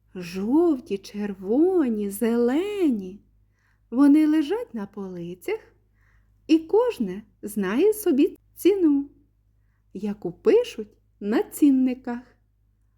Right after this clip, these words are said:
Мама дивиться на ті цінники і здивовано каже: «Ого!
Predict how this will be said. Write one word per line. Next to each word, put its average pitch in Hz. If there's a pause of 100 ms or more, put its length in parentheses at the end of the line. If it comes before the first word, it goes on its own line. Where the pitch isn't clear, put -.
(580)
Мама 233
дивиться 190
на 403
ті 440
цінники 202 (420)
і 277
здивовано 330
каже: 220 (800)
«Ого! 233